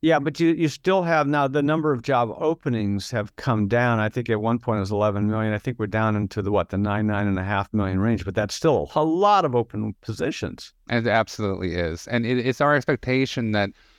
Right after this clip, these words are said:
Speaker 2: uh, this recession is going to be interesting, uh, and, and different from many others. Uh, a job full recession is something that we're expecting. We are, we do believe that the unemployment rate is going to rise.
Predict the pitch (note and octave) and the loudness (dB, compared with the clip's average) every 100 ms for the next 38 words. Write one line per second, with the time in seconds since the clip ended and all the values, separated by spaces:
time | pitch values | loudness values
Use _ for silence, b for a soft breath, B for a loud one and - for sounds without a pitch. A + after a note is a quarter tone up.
0 | b - G2+ G2 A#2+ D#3+ D#3 - C3 A#2+ | b -6 -2 0 2 0 -2 0 0 0
1 | B2 G#2+ A2 A2+ G#2+ G2 G2+ G2 G2 G#2 | -4 -2 -2 0 0 0 2 2 0 -4
2 | - A2 - G2 G2 - - G2 F#2+ G2 | -4 -6 -2 -2 -2 -6 -4 -2 0 -2
3 | A2 A#2+ G2+ B2+ B2 G#2 - G2+ G2+ G2+ | -2 -2 0 0 0 -4 -4 -2 0 0
4 | G#2+ A2+ G#2 F#2 - G2+ G2 G2 G2 G2+ | 0 2 0 -2 -6 -2 -2 -2 -6 -4
5 | - G#2 B2+ - A2+ F#2+ G2 - F#2+ F2 | 2 2 2 -2 -2 -2 -4 0 0 0
6 | - F2+ - - F#2+ F#2 E2+ F#2 F2+ - | -4 -4 -4 -8 -6 -6 -6 -4 -6 -2
7 | A2+ G#2 G2+ G2+ - A#2+ B2+ A#2+ F#2+ _ | -4 -2 -2 -4 -2 4 4 4 0 _
8 | _ - C3 A#2+ C#3 D3 C3 B2+ A#2+ A2+ | _ -10 -4 0 2 2 2 2 2 0
9 | G#2+ G#2+ - G#2+ G#2 G2+ A2+ F#2+ G#2 - | 0 -2 -2 -4 -4 -2 -2 0 -2 -2
10 | G2 G2 G2+ G2 E2 E2 G#2 - | -2 -2 -2 0 0 0 -4 -10